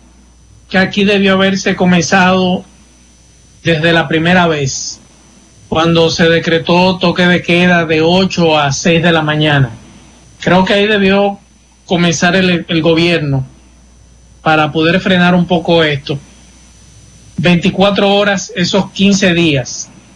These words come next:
como prueba, porque la situación, por lo que estamos viendo, se le está yendo de las manos a las autoridades.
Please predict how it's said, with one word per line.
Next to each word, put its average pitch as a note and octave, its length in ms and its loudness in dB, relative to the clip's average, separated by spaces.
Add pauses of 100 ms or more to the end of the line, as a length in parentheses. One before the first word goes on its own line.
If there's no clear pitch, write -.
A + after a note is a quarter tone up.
(100)
como E3 320 2
prueba, E3 480 0 (1400)
porque F#3+ 300 0
la F3 100 -2
situación, F3+ 840 -2 (760)
por D3+ 160 0
lo D3 120 2
que D3 100 0
estamos D#3 360 2
viendo, D3+ 460 0 (640)
se - 200 -2
le D#3 100 2
está D3+ 180 0
yendo D#3 260 0
de D#3 80 2
las D3+ 140 0
manos D#3 320 0
a D3 40 0
las C#3+ 120 0
autoridades. C#3+ 920 0